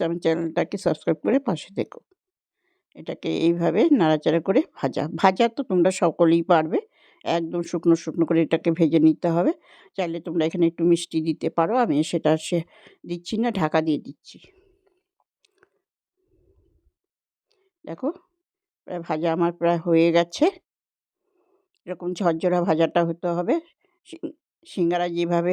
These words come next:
হয় same to same। এইভাবে। এটাকে এখন ঠান্ডা করতে হবে। আর এখানে আমি দেখো বাদাম, রোস্টেড বাদাম একটু, একটু করে হাফ ভাঙা করে নিয়েছি, নুড়া দিয়ে গুঁড়ো করে নিয়েছি, সেটাই দিয়ে দিলাম।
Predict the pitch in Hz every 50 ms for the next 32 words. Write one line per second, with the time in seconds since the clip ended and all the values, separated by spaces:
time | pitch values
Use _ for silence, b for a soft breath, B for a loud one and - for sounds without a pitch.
0 | 170 170 185 254 381 - _ _ _ _ _ _ _ _ _ _ - - 170 165
1 | 170 175 - 170 165 - - 170 170 185 262 339 - _ _ _ _ _ _ _
2 | _ _ _ _ _ _ - 165 160 160 175 156 - - - - - _ _ -
3 | - - - 156 147 175 165 - - 175 175 - - 151 156 160 170 170 - 170
4 | 170 - _ - 170 180 185 202 214 311 - _ _ b b b b b b b
5 | - 156 160 160 165 - 196 175 165 160 165 170 165 165 165 - 208 196 190 175
6 | 160 151 151 185 254 311 - _ _ _ _ _ _ - - 175 175 165 - -
7 | 185 175 160 160 165 156 156 165 202 294 - - 160 - - 175 160 165 _ 185
8 | 165 - - 180 170 190 170 - 160 156 160 165 - 175 170 170 165 170 170 -
9 | 175 165 170 175 175 175 170 170 - - 285 392 - b b b b b b b
10 | - 170 170 170 165 165 156 156 170 190 233 339 349 - - 190 196 175 175 175
11 | 180 175 175 175 180 180 180 175 - - 370 - _ b b b b b b b
12 | - 180 - 143 147 147 139 139 - - 135 - - 139